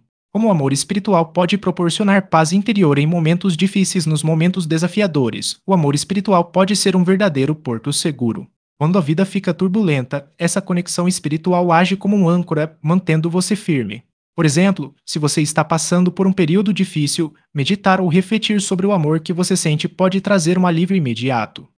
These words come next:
É como se você estivesse cercado por um manto de proteção que ajuda a suavizar a dor e a incerteza. Quando você se concentra nesse amor, pode notar que a ansiedade diminui e a serenidade aumenta. Isso acontece porque o amor espiritual ajuda a colocar as coisas em perspectiva,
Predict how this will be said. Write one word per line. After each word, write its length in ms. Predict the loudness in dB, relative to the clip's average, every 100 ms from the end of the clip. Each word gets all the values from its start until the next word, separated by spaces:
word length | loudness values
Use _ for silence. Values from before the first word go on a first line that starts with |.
| _ _
É 80 | -6
como 220 | -2 -2
se 140 | -2
você 220 | -6 -4 -6
estivesse 460 | -6 -2 -2 -2
cercado 560 | -6 -6 -4 -2 -2 -2
por 140 | -2
um 60 | -2
manto 280 | 0 -2 -4
de 120 | -6
proteção 580 | -6 -6 -6 -4 -4 -2
que 100 | -2
ajuda 300 | -2 -2 -2
a 40 |
suavizar 500 | -4 -4 -2 -2 -2
a 60 | -2
dor 340 | -2 -4 -6
e 140 | -4 0
a 40 |
incerteza. 760 | 0 -2 -6 -4 -4 -4 -10 -20 _ _ _
Quando 180 | -2 -2
você 220 | -2 -4
se 140 | -4
concentra 540 | -4 -6 -2 -4 -2 -4
nesse 280 | -4 -4 -4
amor, 360 | -2 -4 -6 _
pode 180 | -2 0
notar 360 | -2 0 -2 0
que 120 | -2
a 40 |
ansiedade 500 | -2 -2 -2 0 -2
diminui 500 | 0 0 2 0 -4
e 120 | -2 -2
a 40 |
serenidade 600 | -2 -4 -4 -2 0 0
aumenta. 500 | -2 -4 -6 -10 -18 _ _ _ _
Isso 200 | -4 0
acontece 500 | 0 0 0 -2 -2
porque 320 | -4 -4 -2
o 80 | 0
amor 240 | 2 2 0
espiritual 560 | -2 -6 -4 0 2
ajuda 280 | 2 2 0
a 20 |
colocar 400 | 0 -2 0 0
as 100 | 0
coisas 320 | -2 -2 0 -2
em 80 |
perspectiva, 920 | -2 -4 -4 -8 -6 -2 -2 -4 -10